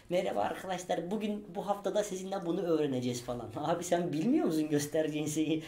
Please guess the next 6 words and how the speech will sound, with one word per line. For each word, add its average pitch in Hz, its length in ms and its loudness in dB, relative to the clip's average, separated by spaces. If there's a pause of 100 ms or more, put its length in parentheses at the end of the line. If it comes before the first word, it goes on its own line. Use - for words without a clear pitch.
(140)
Sana 175 280 0
okulda 165 340 2
göstermediler 160 840 4
mi?" 135 80 0 (680)
<laughs> 240 640 0
falan. 175 360 6